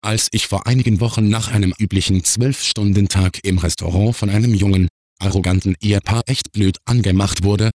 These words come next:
konnte ich es einfach nicht auf mir sitzen lassen und hatte am darauffolgenden Tag in der Frühschicht an der Rezeption eine Wahnsinnsidee.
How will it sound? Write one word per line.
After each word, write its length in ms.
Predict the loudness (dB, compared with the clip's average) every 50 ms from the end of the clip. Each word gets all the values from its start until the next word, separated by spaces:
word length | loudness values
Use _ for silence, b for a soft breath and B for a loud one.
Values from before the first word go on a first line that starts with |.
| _ _ _ -6
konnte 240 | -4 -2 -2 -2 -2
ich 180 | -4 -4 -4 -4
es 120 | -6 -4
einfach 480 | -2 -2 -2 -2 -2 -4 -4 -4 -2 -2
nicht 380 | -2 -2 -2 -4 -8 -6 -4
auf 200 | -4 -4 -2 0
mir 160 | 0 0 2
sitzen 320 | 2 0 0 -2 -2 -2 0
lassen 340 | 0 0 0 0 0 0 0
und 220 | 0 -2 -2 -2
hatte 320 | -4 -2 -2 -4 -4 -2
am 140 | -2 -2 0
darauffolgenden 760 | 0 0 2 2 0 0 -2 -4 -4 -2 0 2 2 2 0
Tag 320 | 0 0 -2 -2 -2 -4
in 120 | -4 -4 -2
der 120 | -2 -2
Frühschicht 480 | -2 -4 -6 -4 -2 -2 -2 -2 -2 -2
an 160 | 0 0 0
der 220 | 2 0 0 0
Rezeption 640 | -2 -2 -2 -4 -6 _ -4 -2 0 2 2 2 0 0
eine 280 | 0 0 0 0 0 0
Wahnsinnsidee. 840 | 0 -2 0 -2 -2 0 -2 -2 -2 -2 -4 -2 -2 -4 -6 -6